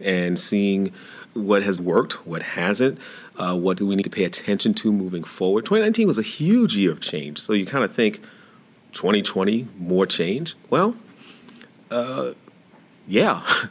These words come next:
<laughs> because if we don't look at this and we don't stay on top of it and we're not ahead of it, there are opportunities that are lost that I think are vitally important for us to be aware of.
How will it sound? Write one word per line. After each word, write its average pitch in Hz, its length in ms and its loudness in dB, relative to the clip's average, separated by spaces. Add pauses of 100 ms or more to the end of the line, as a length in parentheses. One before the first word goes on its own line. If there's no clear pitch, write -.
<laughs> - 380 -14
because 104 360 4
if 95 100 0
we 101 140 0
don't 110 500 2
look 85 200 -6
at - 220 -14
this - 400 -6 (540)
and 90 100 -4
we 90 100 0
don't 101 320 2
stay - 300 2
on 80 160 -4
top 127 400 -2
of 76 140 -10
it - 160 -12 (720)
and 92 200 4
we're 90 120 4
not 87 260 0
ahead 127 520 -4
of - 180 -6
it, - 260 -12 (440)
there 92 220 2
are 85 160 -4
opportunities 90 840 -2
that 78 120 -6
are 69 140 -10
lost 71 760 -8 (140)
that 87 100 -8
I 78 80 -6
think - 360 -10
are 73 320 -8 (320)
vitally 82 340 -2
important 78 480 -10
for 78 180 -10
us - 180 -8
to - 100 -10
be 80 160 -6
aware 73 240 -10
of. - 200 -20